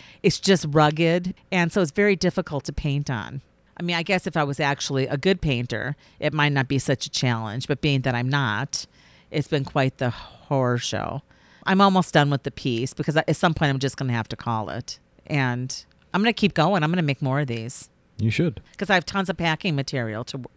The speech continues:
Speaker 1: work through. And I just got another box from hive brands dot com yesterday.
Speaker 2: Mm-hmm.
Speaker 1: So there's even more packing material. I'm thrilled.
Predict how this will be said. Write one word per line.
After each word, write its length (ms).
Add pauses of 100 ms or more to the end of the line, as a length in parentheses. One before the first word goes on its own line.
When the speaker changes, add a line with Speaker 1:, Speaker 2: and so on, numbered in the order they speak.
(140)
Speaker 1:
work 220
through. 260 (320)
And 80
I 60
just 180
got 140
another 280
box 340
from 100
hive 320
brands 300
dot 200
com 480
yesterday. 600 (180)
Speaker 2:
Mm-hmm. 140
Speaker 1:
So 140
there's 240
even 200
more 160
packing 380
material. 320
I'm 80
thrilled. 500